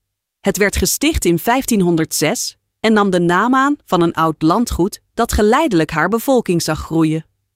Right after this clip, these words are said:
Aan het einde van de achttiende eeuw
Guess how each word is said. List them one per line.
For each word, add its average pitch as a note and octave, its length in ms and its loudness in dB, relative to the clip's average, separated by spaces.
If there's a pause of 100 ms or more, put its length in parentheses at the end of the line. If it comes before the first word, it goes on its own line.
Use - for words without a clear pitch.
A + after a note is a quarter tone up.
(500)
Aan G3+ 120 2
het - 180 -4
einde A3+ 320 0
van F#3 160 0
de D#3+ 120 0
achttiende E3+ 500 0
eeuw E3+ 280 0